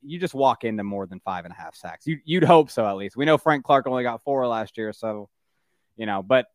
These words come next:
hey, I, I think there's a little bit of a, an effort difference between the two. Uh, you know, I, I love Frank, but there's, that motor is hard to replicate. But I'm gonna go Chris Jones. I'm, I'm gonna talk Chris Jones here at nine and a half Stags. Is that a good number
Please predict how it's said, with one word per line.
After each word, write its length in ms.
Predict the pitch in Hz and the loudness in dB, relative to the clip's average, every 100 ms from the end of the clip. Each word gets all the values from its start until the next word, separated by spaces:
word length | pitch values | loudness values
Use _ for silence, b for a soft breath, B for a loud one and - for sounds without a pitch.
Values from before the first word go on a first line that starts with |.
| - | -4
hey, 300 | 135 101 95 | -2 -2 -6
I, 140 | 110 | -8
I 80 | 117 | -6
think 160 | 117 147 | -8 -10
there's 160 | 185 | -10
a 40 | 220 | -10
little 260 | 240 254 | -8 -6
bit 160 | 226 208 | -6 -8
of 120 | 214 | -4
a, 240 | 190 170 160 | -2 -2 -4
an 100 | 147 | -4
effort 320 | 147 147 139 | -2 0 -2
difference 300 | 123 117 117 | -2 -4 -6
between 320 | - - 120 113 | -12 -8 -6 -6
the 80 | |
two. 300 | 104 110 101 | -8 -8 -6
Uh, 180 | 98 98 95 | -6 -8 -10
you 100 | 104 | -12
know, 160 | 90 87 | -10 -10
I, 120 | 95 | -10
I 100 | 107 | -8
love 220 | 123 117 - | -4 -4 -6
Frank, 260 | 110 98 _ | -10 -10 _
but 200 | 95 87 _ _ _ _ _ - | -14 -14 _ _ _ _ _ -4
there's, 160 | 131 | -4
that 220 | 127 151 156 | 0 0 4
motor 240 | 147 139 | 2 2
is 80 | 120 | 0
hard 180 | 123 117 | 0 0
to 60 | |
replicate. 600 | 110 107 98 - 87 82 _ _ _ _ _ _ _ _ _ | -2 -4 -6 -14 -12 -14 _ _ _ _ _ _ _ _ _
But 80 | - | -4
I'm 100 | 143 | -2
gonna 120 | 196 | 0
go 160 | 175 170 | 0 -2
Chris 260 | - 170 - | 0 -4 -2
Jones. 420 | 160 147 143 143 | -2 -2 -2 -4
I'm, 160 | 139 151 | -4 -4
I'm 160 | 139 | -4
gonna 80 | 156 | -6
talk 260 | 147 156 143 | -2 -2 -2
Chris 240 | 165 151 | -6 -8
Jones 340 | - 143 135 - | -6 -4 -4 -6
here 140 | 120 | -6
at 80 | 117 | -6
nine 320 | 117 127 127 | -4 -2 -2
and 80 | 120 | -6
a 40 | |
half 280 | 110 104 95 | -6 -10 -10
Stags. 400 | - 98 98 92 | -12 -10 -10 -12
Is 60 | 101 | -10
that 180 | 113 | -8
a 40 | 113 | -6
good 160 | 113 | -8
number 240 | 110 110 | -8 -10